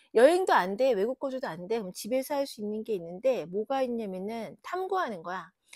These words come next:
그 지역의 페스티벌을 탐구하는 거, exploring, borrowing, 빌리는 거야. 도서관 책을, 다른 문화에 관한 도서관 책을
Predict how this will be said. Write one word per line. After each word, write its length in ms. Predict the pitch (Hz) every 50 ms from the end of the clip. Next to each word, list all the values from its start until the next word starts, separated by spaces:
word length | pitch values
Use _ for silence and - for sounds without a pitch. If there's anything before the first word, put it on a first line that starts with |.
| _ _ _
그 240 | - 247 247 247
지역의 640 | 240 - - - 262 302 311 320 294 233 240 254 254 -
페스티벌을 640 | 311 339 370 - - - 330 294 254 240 254 277
탐구하는 640 | - - 320 320 311 311 311 302 294 269 240 214 196
거, 340 | 185 196 202 226 254 277 285 -
exploring, 760 | 202 - - - 208 196 196 196 190 208 233 262 285 311 349 _ _ _ _ _ _ _ _ _ -
borrowing, 360 | 214 226 240 233 196 160 180
빌리는 420 | - - 277 294 359 370 339 269 190
거야. 320 | - 175 190 175 - - _ _ _ _ _ _ _ _ _ _ _ _ _ _ _ _ _ _ _ _
도서관 580 | - 269 269 262 381 370 349 339 330 320 320 320
책을, 380 | - - 349 320 - 151 131 -
다른 480 | - - - 208 220 269 277 285 277 247
문화에 420 | 180 185 196 214 220 226 220 220 214
관한 520 | - - 147 156 180 220 269 311 339 381 _
도서관 440 | - 180 165 - 196 190 190 190 202 202
책을 420 | - 277 277 - 320 339 349 381